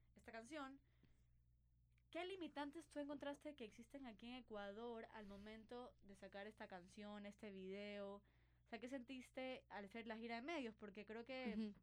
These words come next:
Speaker 1: de lo que yo he investigado, has sido entrevistada en varias radios.
Speaker 2: Ujú.
Speaker 1: Entonces, ¿tú qué has sentido como artista que está creciendo dentro de este país?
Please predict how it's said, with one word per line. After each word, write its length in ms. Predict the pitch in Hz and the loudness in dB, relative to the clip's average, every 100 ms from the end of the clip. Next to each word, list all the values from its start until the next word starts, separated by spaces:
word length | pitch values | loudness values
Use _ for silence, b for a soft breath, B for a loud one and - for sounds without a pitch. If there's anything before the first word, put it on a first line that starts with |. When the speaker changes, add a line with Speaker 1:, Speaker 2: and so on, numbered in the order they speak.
| - 202 | -14 -10
Speaker 1:
de 100 | 202 | -8
lo 140 | 202 196 | -6 -6
que 160 | 196 | -6
yo 160 | 208 233 | -4 -4
he 40 | |
investigado, 640 | 247 240 214 208 214 226 233 | -4 -6 -6 -4 -2 -2 -2
has 120 | 226 | -2
sido 240 | 214 208 | -4 -4
entrevistada 520 | 202 202 190 - 202 | -4 -4 -4 -2 0
en 80 | 202 | 0
varias 240 | 196 196 208 | 0 0 2
radios. 560 | 220 220 214 208 208 | 4 6 6 4 8
Speaker 2:
Ujú. 280 | 226 208 202 b b b | 8 8 6 b b b
Speaker 1:
Entonces, 360 | 214 208 247 285 | -6 -2 0 0
¿tú 220 | 294 285 285 | 2 0 2
qué 180 | 269 269 - | 0 0 0
has 140 | 240 | -2
sentido 580 | 254 247 254 247 247 240 | -2 -2 -2 0 2 2
como 220 | 220 202 | 0 0
artista 760 | 190 190 269 269 - 277 269 - - - | -2 -2 -2 -2 0 6 6 4 -4 -12
que 60 | 214 | -10
está 380 | 196 214 214 208 - - - - | -4 2 2 0 -6 -18 -18 -12
creciendo 520 | 208 202 - 226 226 | -8 -8 -6 -4 -2
dentro 240 | 233 233 233 | 0 0 0
de 60 | |
este 140 | 226 240 | -4 -4
país? 280 | 254 269 | -2 -4